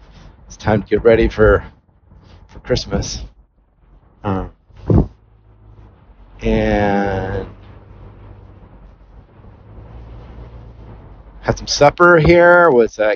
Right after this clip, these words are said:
carrot, some salami, jar of applesauce that I made last year. Oh, shit, the applesauce is good. I'm gonna have to tell you about making applesauce. Um, but what I wanna talk about this episode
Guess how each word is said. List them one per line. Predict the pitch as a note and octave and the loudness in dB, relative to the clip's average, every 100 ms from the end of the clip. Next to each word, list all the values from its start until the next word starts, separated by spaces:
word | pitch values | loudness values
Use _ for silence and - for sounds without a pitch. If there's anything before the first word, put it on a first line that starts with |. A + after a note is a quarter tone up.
| - | -4
carrot, | - C#3+ D#3 D#3+ D#3+ - - _ _ _ _ _ _ | -4 0 2 0 -4 -14 -20 _ _ _ _ _ _
some | _ - | _ -18
salami, | - B2 A#2 C#3+ D#3 D3+ D#3 D#3 - - _ _ _ - | -10 -4 2 2 2 2 0 -4 -14 -20 _ _ _ -8
jar | - B2+ A2 | 0 2 4
of | |
applesauce | F#2+ B2 - F3+ - E3+ E3+ | 2 2 0 -8 -2 0 0
that | F#3+ F3 | -2 -2
I | |
made | E3+ F3 F3+ | -2 -4 -4
last | F3 E3 - | -4 -4 -6
year. | - E2 - | -12 -12 -8
Oh, | A2+ G2 - | -4 -4 -4
shit, | - - _ - | -12 -14 _ -20
the | |
applesauce | F#2+ - _ _ - - _ | -20 -20 _ _ -20 -20 _
is | _ _ _ | _ _ _
good. | F#2+ G2+ A#2 A#2+ C3 B2+ C#3 - _ _ - - _ - | -6 -4 -2 -4 -8 -14 -20 -20 _ _ -20 -20 _ -8
I'm | B2+ | -2
gonna | |
have | B2+ | -2
to | - | -4
tell | - C3 | 0 2
you | |
about | A#2 G#2+ G#2 | 2 -2 -4
making | G2 - | -12 -10
applesauce. | G2 F2 - F#2 - G2+ - _ _ _ _ - | -10 -10 -6 -6 -6 -14 -20 _ _ _ _ -8
Um, | G#2+ G2+ F#2+ F2 - _ - | -6 -4 -6 -12 -20 _ 0
but | A#2+ A2 - _ - - - - - | 2 2 -4 _ -8 -8 -6 -12 0
what | D#3 | 4
I | F3 | 4
wanna | D3+ B3 B3+ | 6 4 2
talk | D#3 C3+ A#2 | 2 2 2
about | A2+ G#2+ - | 0 0 -2
this | - D3+ - B2 | -6 -6 -6 -10
episode | A2+ G#2+ A2+ A2 G2+ F2+ | -10 -10 -6 -6 -6 -8